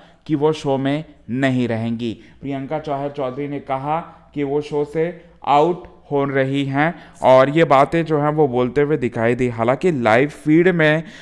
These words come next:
लाइव फीड तो कुछ समय पहले शु-, कुछ, मतलब, अभी अभी जो है वो शुरुआत हुआ है। अब देखते हैं कि प्रियंका चहर चौधरी जो है वो करती हैं क्या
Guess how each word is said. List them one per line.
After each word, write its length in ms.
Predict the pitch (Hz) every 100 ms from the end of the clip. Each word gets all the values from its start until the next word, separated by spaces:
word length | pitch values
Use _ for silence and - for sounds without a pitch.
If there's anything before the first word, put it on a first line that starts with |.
| - 131
लाइव 200 | 131 156
फीड 240 | 165 160
तो 100 | 175
कुछ 160 | 160 151
समय 260 | 160 151
पहले 240 | 151 147 151
शु-, 200 | - - -
कुछ, 240 | - 139 - 127
मतलब, 260 | 151 185
अभी 280 | - 139 180
अभी 200 | 165 151
जो 140 | 156 147
है 100 | 151
वो 100 | 156
शुरुआत 480 | 156 131 135 143
हुआ 140 | 147 123
है। 240 | 131 156 - - -
अब 160 | 131 120
देखते 320 | 131 - 180
हैं 240 | 165 151
कि 120 | 170 170
प्रियंका 440 | 143 135 131 151
चहर 280 | 147 139 135
चौधरी 380 | 139 120 127 139
जो 140 | 135
है 120 | 131
वो 160 | 143 143
करती 420 | 123 110 110 131
हैं 200 | 123 117
क्या 240 | 123 117